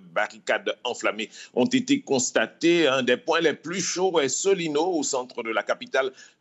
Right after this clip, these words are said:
euh, sous, euh, les attaques répétées de la coalition des gangs armés Vive Ensemble, eh bien, la police était hier soir encore aux prises avec, euh, ces bandits.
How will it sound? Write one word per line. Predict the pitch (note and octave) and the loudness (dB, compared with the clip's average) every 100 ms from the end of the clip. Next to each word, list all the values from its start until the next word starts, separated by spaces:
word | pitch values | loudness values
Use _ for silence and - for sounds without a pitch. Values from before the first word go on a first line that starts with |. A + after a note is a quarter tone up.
| A2+ | -2
euh, | B2 | 0
sous, | B2 C#3+ D#3 D3 C3 | -2 -2 -2 -2 -2
euh, | C#3 C3 | 2 2
les | A#2+ B2+ | 2 0
attaques | C3 C#3+ C#3 G#2 | 0 0 -2 -2
répétées | A2+ C#3+ D#3+ D#3 C#3+ - F3+ D3 | 0 -2 0 -2 -2 -2 2 2
de | B2 A#2+ | 2 2
la | |
coalition | A2+ B2 A#2+ A2+ B2 C#3+ C3+ B2 | 0 0 0 0 -6 -4 -4 -2
des | A2 A2 | -2 -2
gangs | B2 B2+ A2 - | -2 -2 -2 -2
armés | A2 - B2 C#3+ B2+ | -4 -6 0 2 0
Vive | - D#3+ C3 | -2 -4 -2
Ensemble, | C3 - D#3+ E3 D#3+ - - - | 0 0 2 2 0 -6 -10 -6
eh | G#2 | 0
bien, | A2 C3+ | 4 4
la | A#2+ | 2
police | B2 D3+ D#3 D3 - C#3 | 2 0 2 0 0 0
était | C3+ A#2+ C#3 | 0 2 2
hier | A#2 B2+ C#3+ | 4 2 2
soir | - C#3 B2+ A#2 A#2 | 0 2 2 2 -2
encore | A#2 B2+ B2 G#2+ | -4 0 0 0
aux | A#2+ | -4
prises | - G#2+ G#2+ A2 F2+ G2 - | -4 -6 -4 -4 -2 -4 -2
avec, | F#2+ F#2+ F#2 _ F#2+ | -2 -2 -4 _ -2
euh, | F2+ E2+ | 0 -2
ces | - F#2 | -2 -2
bandits. | C#2+ D#2+ - - - | -2 -8 -8 -8 -10